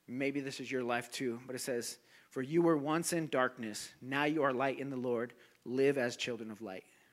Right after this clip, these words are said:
Man, that's such a beautiful, simple verse.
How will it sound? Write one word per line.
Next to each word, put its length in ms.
Man, 160
that's 160
such 340
a 200
beautiful, 640
simple 520
verse. 440